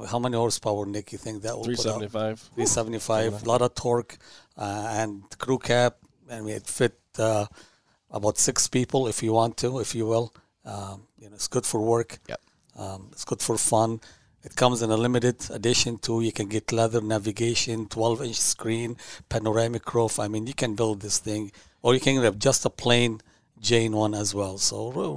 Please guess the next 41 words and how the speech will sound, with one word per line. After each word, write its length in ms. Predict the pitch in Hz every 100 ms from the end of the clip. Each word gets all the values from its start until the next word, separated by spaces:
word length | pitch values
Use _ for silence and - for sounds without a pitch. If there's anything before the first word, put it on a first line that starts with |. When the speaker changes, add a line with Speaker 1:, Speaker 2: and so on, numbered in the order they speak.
| 143
Speaker 1:
really 180 | 85 -
cool 220 | 80 78
stuff. 420 | - 104 92 - _
Speaker 3:
All 80 | -
right, 100 | 90
here's 240 | - - 156
Speaker 1:
Really 120 | 151
Speaker 3:
ki- 60 |
Speaker 1:
excited 400 | 143 151 147 131 117
about 200 | 110 104
this 200 | 98 104
brand. 340 | 95 95 92
It's, 140 | 95
it's 180 | 107 95
a 20 | 110
really 160 | 104
great 260 | 98 98 -
brand. 240 | 98 98 - -
Speaker 3:
Kind 160 | 175 190
of 80 | 170
a 60 |
generic 540 | 127 127 127 123 123 -
question 340 | 110 95 98
here 160 | 98 95
for 180 | 107
you. 60 | 107
The 120 | 107
panoramic 760 | 110 151 175 156 139 139 127 -
roof. 400 | 98 - - -
Well, 100 | -
you 160 | 117 131
know, 140 | 127
and 80 | 131
I've 100 | 131
seen 220 | - 165
it 80 | 165
on 120 | 147
the 60 | 135
commercials. 500 | - 127 143 135 117
I 140 | 117
think 320 | 131 - 285